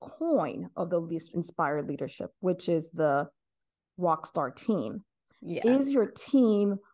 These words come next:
Speaker 1: a good, good fit of people where you didn't build this team? Now, of course, we all know, Angela, when you're building an organization, you might sort of, you know, have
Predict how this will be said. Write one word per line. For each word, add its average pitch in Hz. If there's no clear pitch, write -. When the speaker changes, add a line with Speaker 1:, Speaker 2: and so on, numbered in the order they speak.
Speaker 1:
a 190
good, 247
good 254
fit 240
of 233
people -
where 202
you 196
didn't 277
build 370
this 320
team? 220
Now, 214
of 214
course, -
we 190
all 202
know, 208
Angela, 190
when 180
you're 160
building 175
an 202
organization, 185
you 170
might 160
sort 185
of, 175
you 190
know, 180
have 175